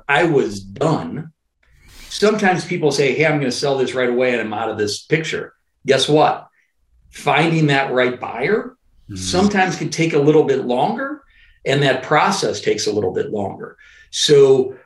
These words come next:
Speaker 1: from our listener standpoint, the buyer, they have to understand the psyche of the seller,
Speaker 2: Mm-hmm.
Speaker 1: right?
Speaker 2: Yeah.
Speaker 1: And what their needs are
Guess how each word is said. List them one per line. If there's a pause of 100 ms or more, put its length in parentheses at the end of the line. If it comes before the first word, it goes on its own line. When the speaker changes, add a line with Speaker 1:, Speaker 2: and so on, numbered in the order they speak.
(420)
Speaker 1:
from
our
listener
standpoint,
the
buyer,
they
have
to
understand
the
psyche (100)
of
the
seller, (240)
Speaker 2:
Mm-hmm.
Speaker 1:
right? (360)
Speaker 2:
Yeah.
Speaker 1:
And
what
their
needs
are